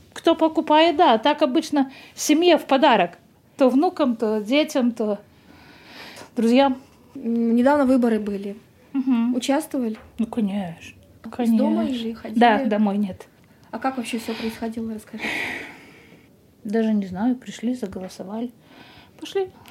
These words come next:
Speaker 1: <laughs> Не агитировали ни на кого. Не, за кого захотела, за того заголосовала.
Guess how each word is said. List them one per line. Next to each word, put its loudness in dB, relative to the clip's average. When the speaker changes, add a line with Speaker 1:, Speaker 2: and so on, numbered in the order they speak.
Speaker 1:
<laughs> 2
Не 8
агитировали 2
ни 4
на 4
кого. 0
Не, 2
за 0
кого 4
захотела, 6
за 4
того 4
заголосовала. 4